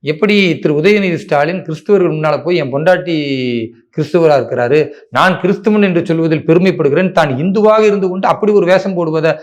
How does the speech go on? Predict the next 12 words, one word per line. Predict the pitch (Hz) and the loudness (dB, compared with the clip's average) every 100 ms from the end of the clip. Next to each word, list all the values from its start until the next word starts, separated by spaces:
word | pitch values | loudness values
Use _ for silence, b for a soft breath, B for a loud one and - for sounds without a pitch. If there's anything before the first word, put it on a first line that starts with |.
| B B | B B
அந்த | 180 202 | -2 2
மக்கள் | 208 202 208 190 175 - - | 2 2 2 2 0 -8 -10
ஏமாறுவாங்க | 143 170 185 170 156 147 | -4 0 2 2 0 0
அப்படின்னு | 151 139 175 175 _ _ _ | -2 -4 -10 -12 _ _ _
கிறிஸ்துவ | 160 - 202 | -8 -2 -2
மக்களை | 185 165 160 139 | -2 -4 -2 -2
பார்த்து | 143 151 160 | -2 -2 -2
ஒரு | 135 | -2
நாடகம் | 131 156 151 135 117 - _ _ _ _ | 0 2 0 -2 -12 -18 _ _ _ _
அவருடைய | 139 143 135 | 0 2 2
மகன் | 123 139 170 | 2 2 2
நடிக்கிறாரோ, | 131 151 147 120 110 165 | 0 -2 -2 -2 0 -2